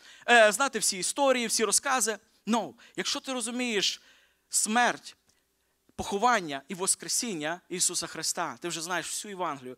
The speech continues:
Це є ціль приходу нашого Господа Ісуса Христа. І тому, брати і сестри, е, людина, коли в юдейській традиції вона вмирала, її дуже скоро ховали.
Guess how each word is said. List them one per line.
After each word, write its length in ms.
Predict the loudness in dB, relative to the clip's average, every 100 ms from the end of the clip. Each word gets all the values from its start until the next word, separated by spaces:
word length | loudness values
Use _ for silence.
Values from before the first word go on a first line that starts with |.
| _
Це 140 | -2
є 80 | -2
ціль 380 | -2 -4 -2 -4 -6 -20 -6
приходу 400 | -4 -4 -6 -4
нашого 360 | -2 -4 -4
Господа 360 | -4 -6 -6 -8
Ісуса 340 | -6 -6 -8
Христа. 520 | -8 -8 2 4 4 0 _ _ _ -20 -20 -20 -2
І 100 | 2
тому, 240 | 4 4 6
брати 260 | 4 4
і 40 | 2
сестри, 500 | 4 4 4 2 0 -8 -8 6
е, 420 | 10 10 10 6 -2 -6
людина, 500 | 0 0 2 0 0
коли 200 | 0 -2
в 60 | 2
юдейській 520 | 2 2 2 0 -2
традиції 480 | -4 -4 -2 -2 -2
вона 160 | 0
вмирала, 360 | 0 2 0 0
її 100 | -4
дуже 200 | -6 -6
скоро 260 | -4 -4 -4
ховали. 460 | -2 -2 -2 -4